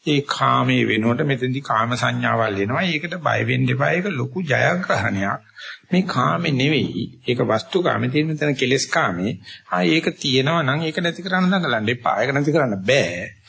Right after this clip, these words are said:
ඒ වෙනුවට රූප කර්මස්ථානයක් දාන්න. නැවත නැවතත් ආශ්වාස ප්‍රශ්වාසය. නැවත නැවතත් පිම්බීම හැකිලිම. නැවත නැවතත් වම දකුණ දාන්න. ඒක හිතින්නේ නෑ. ඒ වම දකුණ හිතින්නේ නෑ. මොකද කාමේනේ හිත තියෙන්නේ.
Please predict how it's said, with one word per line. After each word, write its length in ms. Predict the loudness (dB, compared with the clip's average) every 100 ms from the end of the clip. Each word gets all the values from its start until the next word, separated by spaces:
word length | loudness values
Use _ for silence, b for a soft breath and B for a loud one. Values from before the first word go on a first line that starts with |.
| B B
ඒ 160 | 2 4
වෙනුවට 380 | 6 4 4
රූප 200 | 4 4 4
කර්මස්ථානයක් 640 | 0 0 0 0 0 0
දාන්න. 220 | 0 -2 -6 _ _ _ -20 -20 -20 -8
නැවත 320 | 0 2 2
නැවතත් 500 | 2 0 0 0 -2
ආශ්වාස 380 | -2 -2 0 -2
ප්‍රශ්වාසය. 520 | -2 -2 -2 -2 -6 -8 -14 B B B
නැවත 260 | -2 -2 2
නැවතත් 360 | 0 2 -2 -2
පිම්බීම 460 | -4 0 2 2
හැකිලිම. 560 | 2 -2 -2 -4 -4 -8 -16 B B _
නැවත 280 | 0 0 0
නැවතත් 380 | -2 -2 -4
වම 180 | -4 -6 -2
දකුණ 340 | -2 -2 -2
දාන්න. 260 | 0 0 0
ඒක 140 | 0 0
හිතින්නේ 560 | -2 -6 0 4 6 8 6
නෑ. 240 | 2 -4 -18 _
ඒ 260 | -14 -10 -8
වම 260 | -4 -2
දකුණ 340 | 0 0 -2 -2
හිතින්නේ 500 | 0 0 2 0 0
නෑ. 160 | -2 -2
මොකද 220 | -2 -4
කාමේනේ 680 | -4 0 0 2 2 0 -2
හිත 220 | -2 0 0
තියෙන්නේ. 460 | 2 2 2 -4